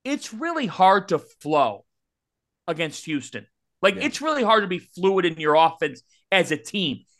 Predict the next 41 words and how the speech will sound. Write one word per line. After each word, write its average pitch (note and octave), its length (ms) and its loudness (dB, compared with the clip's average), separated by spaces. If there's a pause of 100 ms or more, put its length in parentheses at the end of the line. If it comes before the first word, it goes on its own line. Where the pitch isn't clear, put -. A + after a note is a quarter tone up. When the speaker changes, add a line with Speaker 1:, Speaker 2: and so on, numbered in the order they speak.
Speaker 1:
It's - 140 -2
Speaker 2:
That's C#3 100 0
Speaker 1:
hard C4 80 4
Speaker 2:
such - 140 -2
Speaker 1:
to B2+ 80 0
Speaker 2:
a - 20 -2
Speaker 1:
play. A2 120 4
Speaker 2:
great A2 200 -4
point. G2 360 -14
Speaker 1:
You A3 100 4
know B3 100 8
what D#4+ 220 6
beats C4 240 -2
Houston? C4+ 520 -4 (380)
Not D4 260 2
team B3 300 -4
play. C3 440 0 (720)
At G#3 120 2
a G3 80 2
certain C#4 400 2
level, F#3+ 460 4 (180)
to G3+ 100 -2
beat F#3 300 -6
them, A3+ 180 0
you've F#3+ 220 -6
gotta G3 200 4
have E3 200 2
some D3+ 220 -14 (120)
individual D3+ 640 -2
playmaking. A#2+ 640 -4 (640)
And, G#3+ 240 0
and A#3 120 2
that's D4 220 0
not C4+ 180 2
a F#3+ 40 2
slight A#3+ 340 2
on F#3 140 4
Alabama E3+ 440 2
as C#3 100 -6
a C3+ 60 -12
team. A#3 440 -10